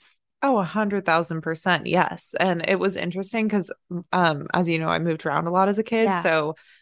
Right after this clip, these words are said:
Speaker 1: there were some sense of, like, home around
Speaker 2: Mm-hmm.
Speaker 1: Lunchables. And when I was out of the
Speaker 2: Yeah.
Speaker 1: country and I found them, I was like, "Oh my God, they have
Speaker 2: <laughs>
Speaker 1: these." Like, they're, <laughs> you know, so it's, I have a very distinct memory of those, which is sort of funny.
Speaker 2: Which was your one, like,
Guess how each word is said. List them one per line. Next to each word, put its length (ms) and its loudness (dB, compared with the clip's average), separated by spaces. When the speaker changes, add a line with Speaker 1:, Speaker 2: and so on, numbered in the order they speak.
Speaker 1:
there 300 2
were 140 4
some 420 -2
sense 460 -4
of, 240 -4
like, 240 0
home 580 0
around 380 4
Speaker 2:
Mm-hmm. 160 4
Speaker 1:
Lunchables. 420 2
And 80 -2
when 100 0
I 60 2
was 100 -4
out 140 0
of 80 -6
the 80 -8
Speaker 2:
Yeah. 0 -
Speaker 1:
country 180 0
and 120 2
I 100 2
found 320 2
them, 140 -4
I 40 0
was 160 -4
like, 160 -20
"Oh 140 -20
my 140 -4
God, 480 -2
they 180 2
have 280 6
Speaker 2:
<laughs> 0 -
Speaker 1:
these." 380 6
Like, 180 2
they're, 380 4
<laughs> 40 -10
you 220 0
know, 240 0
so 460 6
it's, 260 -6
I 120 2
have 160 -2
a 60 -6
very 300 0
distinct 400 -10
memory 280 -6
of 100 -2
those, 260 2
which 160 -6
is 80 -2
sort 200 0
of 80 0
funny. 420 -4
Speaker 2:
Which 320 2
was 200 4
your 160 4
one, 320 4
like, 320 2